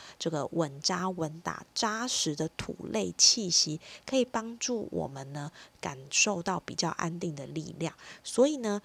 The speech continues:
广藿香会让人家跟你相处的时候觉得，诶，比较有信任感、安全感。最后一个我们会挑选永久花，永久花呢，它有个特性就是永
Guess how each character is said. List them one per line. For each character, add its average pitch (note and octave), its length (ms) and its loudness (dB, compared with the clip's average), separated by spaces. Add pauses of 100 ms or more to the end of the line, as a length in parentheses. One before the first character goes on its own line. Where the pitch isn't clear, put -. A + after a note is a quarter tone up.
(220)
广 D3+ 200 0
藿 B3 260 -2
香 G#3+ 240 -2
会 A#3 140 -2
让 A3+ 240 -2
人 F3 180 0
家 F#3+ 160 -2
跟 G#3 180 -4
你 F3+ 80 -4
相 E3+ 240 -2
处 E3+ 140 -10
的 D#3+ 140 -4
时 E3+ 100 -2
候 E3+ 80 2
觉 D#3 160 -4
得， D3+ 120 -6
诶， G3+ 260 -4
比 - 120 -12
较 F3+ 160 0
有 - 140 -2
信 G3+ 260 2
任 F3+ 260 -4
感、 - 200 -6
安 D#3+ 220 -6
全 C#3+ 280 -8
感。 - 160 -2 (480)
最 C#4 140 2
后 C4+ 100 2
一 B3 60 2
个 G#3+ 100 2
我 E3+ 60 4
们 D3+ 100 -2
会 F3+ 120 0
挑 E3+ 260 -4
选 D#3+ 320 -2
永 D3+ 240 -2
久 - 220 2
花， D#3+ 340 0 (340)
永 A3 200 0
久 A3+ 180 4
花 G#3+ 200 0
呢， G3+ 200 2 (160)
它 - 140 -2
有 E3 80 4
个 D3 100 -2
特 F#3+ 320 0
性 E3+ 260 2
就 E3 120 0
是 E3 240 0
永 D#3 260 0